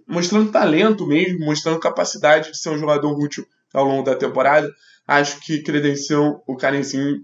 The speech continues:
ser a grande surpresa do Atlético pra dois mil e vinte, porque eu falei, "Ah, mas foram só amistosos e um jogo que o Atlético perdeu de três a zero." Cara, foi, mas foram grandes desafios, foi um nível de competitividade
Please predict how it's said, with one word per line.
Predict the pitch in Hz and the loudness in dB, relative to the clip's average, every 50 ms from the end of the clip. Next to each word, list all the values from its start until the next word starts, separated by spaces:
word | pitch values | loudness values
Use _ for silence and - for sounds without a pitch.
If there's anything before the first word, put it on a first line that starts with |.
| - _ _ - | -12 _ _ -16
ser | - - - 143 | -8 -4 0 0
a | 147 143 | 0 0
grande | 135 147 165 208 208 208 | 2 0 0 0 0 0
surpresa | - 214 180 - - - 143 147 160 160 156 156 156 - - - - - - - _ | -2 -2 -4 -4 -4 0 0 2 2 0 -2 -6 -10 -12 -18 -20 -20 -20 -20 -20 _
do | - 160 | 0 2
Atlético | 147 139 - 143 139 143 139 143 - - | 2 2 2 2 2 2 2 0 -4 -6
pra | - 143 139 | -2 -2 0
dois | 139 139 135 | 0 -2 -2
mil | 139 156 156 | -4 -4 -6
e | 147 | -4
vinte, | 143 147 143 139 - - | -2 -2 -2 -2 -4 -8
porque | - - - - 160 | -12 -14 -8 -4 -4
eu | 151 | -2
falei, | 151 160 165 160 151 143 - - - - - - | 0 2 2 2 2 0 -4 -10 -18 -20 -4 2
"Ah, | 196 208 214 208 | 4 4 4 4
mas | 202 185 180 | 4 2 0
foram | - 202 196 190 | 0 0 0 2
só | - 208 208 | 2 2 4
amistosos | 214 214 208 - - 190 196 214 226 233 233 220 220 233 226 214 202 | 4 4 2 2 2 4 6 6 6 4 2 -2 -4 -4 -4 -2 0
e | 226 220 214 214 | 2 2 4 6
um | 214 214 196 | 6 4 4
jogo | 156 180 196 202 208 208 | 4 4 4 4 4 4
que | 202 214 | 2 2
o | 190 | 2
Atlético | 180 180 185 185 185 180 190 | 2 2 2 0 0 0 0
perdeu | 180 165 160 175 | 0 0 2 0
de | 170 - | 0 -2
três | - 160 165 160 165 | 0 0 0 2 2
a | 170 160 | 2 2
zero." | 147 151 151 143 131 - - _ _ _ _ _ _ _ - - _ _ | 4 4 4 4 2 0 -6 _ _ _ _ _ _ _ -20 -20 _ _
Cara, | - - 214 185 160 | 2 4 4 4 4
foi, | 156 - - 180 185 190 202 - - - - - | 2 -2 0 2 2 2 0 -2 -8 -14 -8 -4
mas | 170 165 160 - | -2 0 0 -2
foram | - - 170 175 185 185 180 180 175 - | -2 -2 0 2 2 2 2 2 0 -2
grandes | 151 147 160 190 226 240 240 208 208 190 | -2 2 4 4 4 4 4 2 0 0
desafios, | 185 190 202 190 - - 165 160 147 139 135 - | 2 2 2 2 0 -2 -6 -6 -4 -4 -4 -4
foi | - 156 156 | -2 -2 0
um | 170 | 0
nível | 180 180 185 180 | 0 0 0 -2
de | - - | -2 -2
competitividade | - 170 165 - 165 160 - - - - 147 143 147 156 156 160 160 160 | -4 -6 -4 -2 -4 -4 -4 -8 -12 -10 -8 0 2 4 4 4 2 -4